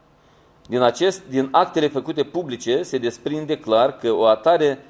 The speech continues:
solicitare de majorare ar fi fost invocată ca fiind necesară încă de la începutul anului. Însă, în pofida unei practici constante de lu-, de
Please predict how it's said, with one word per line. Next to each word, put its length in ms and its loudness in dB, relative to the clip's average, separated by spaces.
solicitare 680 0
de 100 -2
majorare 640 2
ar 140 2
fi 100 -16
fost 280 -6
invocată 680 -2
ca 140 -2
fiind 340 -10
necesară 680 -2
încă 300 -8
de 100 -4
la 100 2
începutul 640 -6
anului. 440 -2
Însă, 400 -2
în 120 -8
pofida 380 0
unei 240 0
practici 480 0
constante 640 -4
de 140 -6
lu-, 180 -8
de 300 0